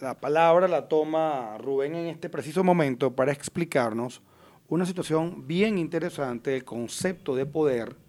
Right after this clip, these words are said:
y cómo no solamente en la sociedad venezolana estamos viendo cómo esas tensiones tienen efecto también aquí.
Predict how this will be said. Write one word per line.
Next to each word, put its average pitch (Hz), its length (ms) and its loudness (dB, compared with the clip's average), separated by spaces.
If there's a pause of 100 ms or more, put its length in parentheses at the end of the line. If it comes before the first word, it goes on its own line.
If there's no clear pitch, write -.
(760)
y 143 120 -14
cómo 208 600 -2
no 156 180 -10
solamente 180 680 -6
en 127 100 -6
la 113 120 -8
sociedad 113 420 -4
venezolana 139 580 -4
estamos 120 300 -14
viendo 131 480 -6 (380)
cómo 147 280 -2
esas 147 220 -6
tensiones 131 680 -4 (1040)
tienen 135 260 0
efecto 147 380 2
también 101 240 -10
aquí. 90 240 -14